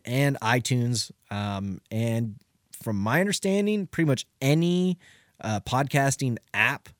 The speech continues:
like, uh, R C, or not R C, Podcast Addict, stuff like that, you can still search the M B M podcast and find us that way. So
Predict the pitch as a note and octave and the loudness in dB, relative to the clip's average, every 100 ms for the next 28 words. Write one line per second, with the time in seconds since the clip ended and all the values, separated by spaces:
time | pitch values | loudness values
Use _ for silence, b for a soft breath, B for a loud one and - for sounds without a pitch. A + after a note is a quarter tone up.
0 | _ G#2 G#2 G#2+ G2+ F#2 - G2 G2+ G#2 | _ -6 -4 -2 -2 -4 -8 -6 -2 -2
1 | - A#2 A2+ G#2+ G2+ G2+ - G2 G2 G#2 | -2 0 0 0 -2 -4 -8 -10 -8 -8
2 | - C3 C#3 C#3+ B2 C3+ B2+ B2 - C3 | -4 -2 0 0 0 0 0 0 -2 -2
3 | A#2+ A2+ B2 C3+ B B B - D3+ D#3 | -2 -2 -2 -4 B B B 2 4 4
4 | - E3 C3+ D3 C#3+ C#3+ B2+ C3 B2 B2 | 4 2 4 4 4 2 4 4 2 2
5 | B2+ B2+ B2+ B2+ A2+ - G#2 G2+ G#2+ G#2+ | 2 2 2 0 -2 -2 -2 -2 -2 -4
6 | G2+ G2 G#2+ G#2+ B B B B - D#3+ | -4 -4 -4 -6 B B B B 6 8
7 | D#3+ D3+ | 8 4